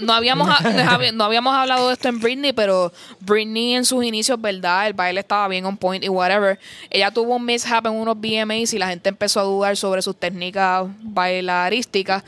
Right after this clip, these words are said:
Speaker 1: pero ella ha continuado metiéndole al baile y los Backstreet Boys
Speaker 2: Sí.
Speaker 1: también le metían
Speaker 2: Obviamente,
Speaker 1: a
Speaker 2: ahora Britney Spears tiene treinta up years y, pues, quizás no puede moverse con la facilidad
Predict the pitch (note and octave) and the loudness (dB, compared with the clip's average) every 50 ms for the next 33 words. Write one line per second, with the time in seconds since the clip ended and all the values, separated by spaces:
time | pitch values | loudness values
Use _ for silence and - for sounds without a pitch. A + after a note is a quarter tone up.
0 | - - - - _ _ _ - G#3+ G3+ G3+ G#3 G#3 G#3+ G#3+ G#3 G#3+ G#3 G#3 G#3 | -16 -20 -20 -20 _ _ _ 0 0 2 2 2 2 2 2 2 2 2 2 2
1 | G3+ G3+ G3 G3+ A3+ A#3+ C4+ C4+ C#4 - D4 C#4+ C4+ C4 B3+ C4 C4 C4 C4 C4+ | 2 2 2 0 0 0 0 -2 -2 -2 -2 -2 0 2 2 2 2 2 0 -2
2 | B3+ A#3+ G#3+ A3+ B3 B3+ B3+ B3+ B3+ B3 A3+ G#3 G#3 A#3 B3 B3+ B3 A#3+ G#3+ G3 | -2 -2 -2 -2 -2 -2 0 0 0 0 2 2 0 0 0 0 0 0 0 0
3 | F#3+ F#3+ F#3 F#3 F#3 F3 - G#3+ G3+ D#4+ - F#4+ G4 F#4+ A#3 A#3 A#3 A3+ A#3 A#3 | 0 0 0 0 -2 -2 0 0 2 4 4 4 4 4 2 2 2 0 0 -2
4 | A#3 A3+ A#3 A3 A3 G#3 G#3 A3 A3 A3 A3 F3+ F#3 G3 G#3 G3+ - A3+ A3 G#3 | -2 -2 -2 -4 -4 -6 -6 -6 -4 -2 0 2 2 4 2 2 2 0 0 2
5 | G3+ A#3+ A3 F#3 E3+ E3 E3 E3+ F3 F3 D#3 D#3+ D#3 E3 E3 E3 F3 F3+ E3+ - | 2 4 4 4 4 4 4 2 2 0 -2 -4 -4 -4 -2 -2 -2 -4 -4 -4
6 | D#3+ E3 D#3+ - E3+ E3 F3+ F3 E3+ E3+ E3 D#3+ D#3 - D#3+ D#3 D#3 D3+ - - | -4 -4 -4 -4 -4 -4 -4 -2 -2 -2 -4 -2 -2 -2 0 0 0 -2 -2 0
7 | C#3+ D3+ E3 E3+ F3+ G3 - D#3 D#3 E3+ F#3 F#3 D#3 C#3+ D3 E3+ - - - - | 0 2 2 0 -2 -4 -6 -4 -2 -2 0 -2 -2 -2 -4 -6 -8 -12 -16 -14
8 | C#3+ C#3+ C3+ C3+ D3 D3 C#3 - D3+ C#3+ C3 C#3 C3+ C#3+ D#3 D#3 D3+ D#3 D#3 D#3 | -12 -12 -10 -6 -6 -6 -6 -8 -12 -10 -8 -6 -4 -2 -2 0 0 0 0 0
9 | D#3 D3+ D3 D3 - - C#3+ D3 D3 C#3+ C#3+ C#3 - D3 C3+ D3 C#3+ C#3+ C#3 C#3 | 0 -2 -2 -2 -4 -6 -6 -4 -4 -4 -4 -4 -4 -6 -6 -4 -4 -4 -4 -2
10 | C#3 C#3+ D3 D3 C#3+ | -2 -2 -2 -4 -6